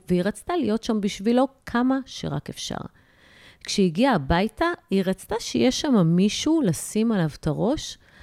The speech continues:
אבל דוד, דוד היה במקום אחר לחלוטין. הוא היה עסוק עד הראש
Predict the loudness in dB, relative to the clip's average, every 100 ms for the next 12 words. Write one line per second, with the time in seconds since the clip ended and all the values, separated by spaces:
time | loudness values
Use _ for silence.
0 | -20 _ -2 2 0 2 0 2 2 2
1 | 0 -4 -6 _ _ _ -20 -20 _ -4
2 | 0 2 4 2 2 0 0 0 0 -6
3 | -6 -4 -2 -4 -6 -8 -8 0 4 4
4 | 2 0 0 2 0 -2 -8 -4 -2 -2
5 | -6 -10 -4 0 0 0 0 -2